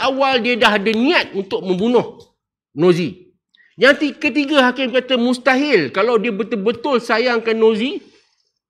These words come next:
dia akan tinggalkan kekasihnya itu ketika kekasihnya itu belum berlumuran darah. Sebaliknya, dia melarikan diri.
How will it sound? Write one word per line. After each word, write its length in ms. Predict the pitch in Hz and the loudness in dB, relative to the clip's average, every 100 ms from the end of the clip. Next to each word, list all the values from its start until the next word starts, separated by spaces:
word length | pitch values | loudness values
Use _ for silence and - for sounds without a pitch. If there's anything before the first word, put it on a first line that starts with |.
| _ _ _ | _ _ _
dia 320 | - 214 277 | -4 0 2
akan 200 | 247 269 262 | 4 4 2
tinggalkan 640 | 269 269 311 311 294 277 | 2 4 6 6 4 0
kekasihnya 640 | 247 240 262 262 240 254 240 | 0 0 0 2 0 0 -2
itu 400 | 247 160 - - | -2 -4 -4 -6
ketika 320 | 180 214 240 | -6 -2 -2
kekasihnya 640 | 226 - 214 233 208 208 | -2 -2 0 2 2 0
itu 160 | 196 208 | 0 -4
belum 400 | 175 196 190 151 | -2 -4 -4 -2
berlumuran 480 | 190 190 196 185 175 | 0 2 2 0 0
darah. 320 | 170 131 117 | -2 -4 -4
Sebaliknya, 560 | 208 180 233 220 262 | -2 0 0 -2 -2
dia 160 | 262 208 | -2 -2
melarikan 560 | 220 220 226 220 233 220 | 0 2 0 -2 -2 0
diri. 400 | 214 208 123 | 0 -4 -8